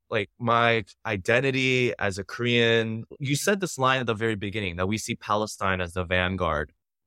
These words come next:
for our collective liberation. And I think it's a genuine personal belief that if liberation can happen in Palestine,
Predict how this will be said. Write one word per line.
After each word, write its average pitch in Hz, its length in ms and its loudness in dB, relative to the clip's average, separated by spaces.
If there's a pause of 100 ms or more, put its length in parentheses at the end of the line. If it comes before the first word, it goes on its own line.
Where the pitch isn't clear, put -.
(100)
for 101 120 2
our 95 80 0
collective 101 340 -2
liberation. 87 680 0 (720)
And 143 160 4
I 139 120 6
think 175 240 -2
it's 143 180 -4
a 147 80 -2
genuine 165 420 2
personal 151 420 2
belief 143 320 -2
that - 160 2 (120)
if 220 240 2 (640)
liberation 147 840 2 (340)
can 123 140 -2
happen 127 340 2
in 117 60 -2
Palestine, 120 640 -2